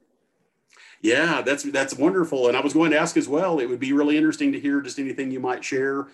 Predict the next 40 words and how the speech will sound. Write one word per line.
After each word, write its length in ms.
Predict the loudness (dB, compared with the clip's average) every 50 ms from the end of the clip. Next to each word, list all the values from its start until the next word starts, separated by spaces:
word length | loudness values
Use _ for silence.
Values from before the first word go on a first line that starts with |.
| _ _ _ _ -4
uh, 140 | -2 -2 -2
just 220 | -2 -4 -4 -4
in 80 | -4 -4
terms 280 | -2 -4 -4 0 0
of 140 | 0 0 2
what 160 | 0 -2 -2
the 80 | -2 -4
experience 400 | -6 -6 -8 -6 -6 -6 -6 -6
has 120 | -6 -4
been 160 | -4 -4 -4
like, 380 | -2 -2 -2 -2 -2 -4 -6 -12 _ _ _ _ _ -4
uh, 340 | -2 -2 0 -2 -2 -4 -6
you 80 | -4
know, 120 | -4 -2 -2
actually 280 | -2 -2 -2 0 0
overseeing 520 | 0 0 0 -2 -4 -4 -4 -4 -4 -4 -4
the 100 | -4 -4
installation 520 | -6 -6 -6 -4 -4 -4 -4 -6 -8 -8 -6
of 60 | -4
this 180 | -4 -6 -6
at 240 | -6 -6 -8 -6 -4
Living 320 | -4 -4 -4 -4 -6 -8 -8
Arts, 340 | -10 -12 -12 -14 -12 -12
or 100 | -12 -12 -10
just 180 | -12 -10 -10
anything 560 | -8 -8 -8 -6 -4 -4 -4 -4 -4 -6 -10 -14 _ _ _ _ _ -2
that 100 | -2 -2
you 140 | 0 -2
might 200 | 0 0 0 -2
share 280 | 0 0 0 0 0 0
about 240 | 0 0 -2 -2 -4
your 160 | -6 -8 -8
experiences, 800 | -8 -10 -10 -10 -8 -6 -4 -6 -6 -6 -8 -10 -10 -10 -10 -8
you 80 | -8
know, 120 | -8 -4 -2
there 260 | -2 0 0 0 0
at, 120 | -2 -2 -6
at 160 | -10 -10 -10
the 80 | -8 -6
gallery. 480 | -6 -6 -6 -6 -8 -10 -12 -16 -20